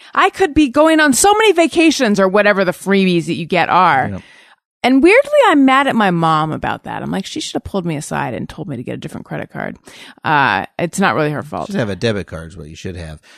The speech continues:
Speaker 2: Or get two percent cash back. I do have a miles card or two, but, you know, like, the,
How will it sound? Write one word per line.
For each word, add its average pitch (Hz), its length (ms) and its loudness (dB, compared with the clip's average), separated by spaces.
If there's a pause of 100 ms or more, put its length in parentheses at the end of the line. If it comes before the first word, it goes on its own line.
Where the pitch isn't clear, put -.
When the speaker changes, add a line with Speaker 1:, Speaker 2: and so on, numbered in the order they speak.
(100)
Speaker 2:
Or - 180 2
get 233 200 -2
two 208 120 0
percent 170 320 -2
cash 110 260 -4
back. 78 360 -14 (800)
I 165 160 2
do 220 160 2
have 190 160 4
a 160 80 4
miles 120 360 0
card 90 220 -8
or 82 80 -14
two, - 240 -14
but, 117 180 -4
you 143 140 -2
know, 143 400 0
like, 110 420 -2
the, 135 300 -8